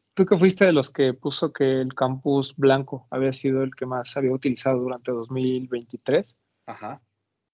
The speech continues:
Speaker 1: ¿cuál dirías en términos de, de comodidad y de, y de materiales y de hechura, las principales diferencias contra este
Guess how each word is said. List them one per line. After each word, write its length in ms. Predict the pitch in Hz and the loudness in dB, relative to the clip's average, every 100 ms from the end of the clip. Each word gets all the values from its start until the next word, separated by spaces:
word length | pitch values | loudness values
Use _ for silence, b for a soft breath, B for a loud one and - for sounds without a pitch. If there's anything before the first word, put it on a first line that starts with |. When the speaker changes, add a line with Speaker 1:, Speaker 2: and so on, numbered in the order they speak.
| _ - | _ 4
Speaker 1:
¿cuál 120 | 220 | 6
dirías 340 | 240 214 220 | 8 6 4
en 80 | 190 | 0
términos 400 | 156 170 185 165 | -2 -2 -2 -4
de, 340 | 131 120 - - - | -4 -6 -8 -14 -12
de 160 | - 131 | -10 -8
comodidad 640 | 127 117 120 131 139 143 | -6 -2 0 4 4 4
y 100 | 156 | 2
de, 480 | 143 120 117 113 113 | 2 0 0 -2 -4
y 80 | 147 | -6
de 100 | 117 | -6
materiales 760 | 110 120 117 123 135 135 120 | -6 -4 0 4 4 4 0
y 40 | 117 | -4
de 80 | 107 | -4
hechura, 360 | - 143 175 - | 0 0 0 -4
las 220 | 156 123 | -2 -2
principales 480 | - 135 - 143 151 | -4 -10 0 2 2
diferencias 540 | 139 127 123 123 143 - | 0 -2 -4 -4 -6 -6
contra 420 | 120 113 131 117 | -12 -8 -8 -8
este 640 | - - 139 127 120 | -8 -2 0 0 -2